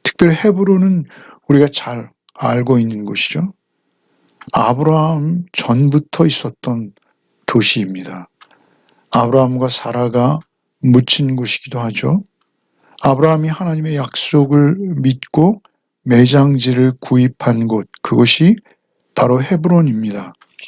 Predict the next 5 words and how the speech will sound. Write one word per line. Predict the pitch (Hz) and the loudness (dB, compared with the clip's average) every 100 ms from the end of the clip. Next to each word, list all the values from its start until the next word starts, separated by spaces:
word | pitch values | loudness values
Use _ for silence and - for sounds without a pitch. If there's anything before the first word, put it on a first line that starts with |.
| - - - - | -18 -18 -18 0
헤브론은 | 139 147 185 190 190 180 156 123 - - _ _ _ - _ _ _ _ _ | 2 4 2 2 2 0 -2 -6 -16 -20 _ _ _ -20 _ _ _ _ _
이미 | 143 156 160 117 - _ _ _ _ _ _ - | 6 8 6 4 -4 _ _ _ _ _ _ 2
이스라엘의 | 139 131 - 139 139 135 147 - _ _ _ _ - 139 143 - | 2 4 2 2 2 0 -4 -12 _ _ _ _ -2 -2 -2 -4
땅이라고 | 147 165 160 131 185 135 120 110 113 | -2 -2 -2 -2 -2 -2 -2 -2 -4
해도 | 117 101 117 185 | -4 -2 2 2